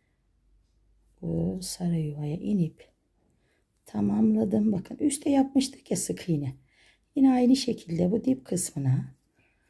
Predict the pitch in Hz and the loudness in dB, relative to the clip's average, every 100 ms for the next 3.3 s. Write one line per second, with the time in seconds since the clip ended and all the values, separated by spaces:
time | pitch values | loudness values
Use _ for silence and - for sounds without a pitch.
0 | _ _ - - - 175 170 247 247 240 | _ _ -14 -8 -4 0 2 4 2 2
1 | 240 233 226 254 262 - _ _ _ _ | 2 2 0 -4 -4 -8 _ _ _ _
2 | _ _ - - - - 139 135 131 - | _ _ -18 -14 -6 -4 -2 -2 -4 -10
3 | - - - | -20 -20 -20